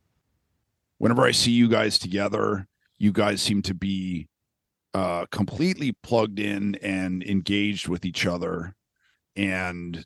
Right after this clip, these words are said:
totally in love, crazy about each other. And it's,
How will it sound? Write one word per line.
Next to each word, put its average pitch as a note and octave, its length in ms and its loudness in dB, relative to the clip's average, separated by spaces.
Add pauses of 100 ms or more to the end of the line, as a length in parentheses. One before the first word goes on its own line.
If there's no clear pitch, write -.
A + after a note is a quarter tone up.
totally D3+ 460 4
in F#2+ 140 -2
love, F2 400 -2
crazy A#2+ 440 0
about E2 260 -4
each D#2 200 -8
other. D2 460 -12 (720)
And F#2+ 640 0 (500)
it's, - 600 0